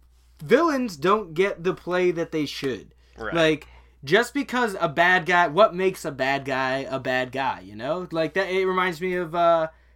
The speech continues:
Speaker 1: Wreck-It Ralph, when they're in the Bad Guys Anonymous thing. It's like,
Speaker 2: <laughs>
Speaker 1: "Hey, you're a bad guy, but are you a bad guy?"
Speaker 2: Mm-hmm.
Speaker 1: Like
Speaker 2: Yeah, you wanna know what motivates him, what gets him
Speaker 1: Right.
Speaker 2: going.
Speaker 1: Like, Handsome Jack, he's a narcissist.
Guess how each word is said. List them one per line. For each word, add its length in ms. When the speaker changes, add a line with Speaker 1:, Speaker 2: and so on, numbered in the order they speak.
Speaker 1:
Wreck-It 360
Ralph, 480
when 240
they're 140
in 120
the 320
Bad 260
Guys 300
Anonymous 640
thing. 320
It's 160
like, 140
Speaker 2:
<laughs> 80
Speaker 1:
"Hey, 120
you're 220
a 60
bad 300
guy, 220
but 380
are 80
you 160
a 80
bad 480
guy?" 560
Speaker 2:
Mm-hmm. 580
Speaker 1:
Like 240
Speaker 2:
Yeah, 80
you 160
wanna 160
know 140
what 100
motivates 640
him, 200
what 140
gets 200
him 60
Speaker 1:
Right. 140
Speaker 2:
going. 360
Speaker 1:
Like, 260
Handsome 460
Jack, 400
he's 260
a 80
narcissist. 720